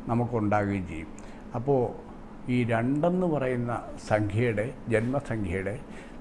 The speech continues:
സംഖ്യാശാസ്ത്രപ്രകാരമുള്ള എല്ലാ ഫലങ്ങളും അറിവുകളുമാണ് ഞാനിവിടെ പങ്കുവച്ചത്. ഇത് നിങ്ങൾക്ക് എല്ലാവർക്കും വളരെയധികം ഇഷ്ടമായി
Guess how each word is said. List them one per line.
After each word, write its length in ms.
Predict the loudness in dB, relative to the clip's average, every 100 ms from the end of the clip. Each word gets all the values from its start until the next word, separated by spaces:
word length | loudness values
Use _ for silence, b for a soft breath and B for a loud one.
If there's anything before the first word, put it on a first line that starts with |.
| -2
സംഖ്യാശാസ്ത്രപ്രകാരമുള്ള 2250 | 2 6 6 6 6 4 2 0 0 -2 -4 -4 -2 -4 -2 0 0 0 0 -2 -2 -2 -2 -2 -8 -6
എല്ലാ 300 | -2 0 -2
ഫലങ്ങളും 640 | -2 -2 -2 0 0 0 -2 B B B B
അറിവുകളുമാണ് 840 | 4 6 6 6 6 4 2 0 0 -2
ഞാനിവിടെ 340 | -2 -2 -2 -2
പങ്കുവച്ചത്. 580 | -2 0 -2 -2 -4 -4 -6 -10 -14 -4
ഇത് 180 | 0 2
നിങ്ങൾക്ക് 320 | 2 0 0
എല്ലാവർക്കും 680 | 0 0 2 0 0 0 -2
വളരെയധികം 540 | -2 -2 -2 -2 -2
ഇഷ്ടമായി 680 | -4 -6 -4 -2 0 0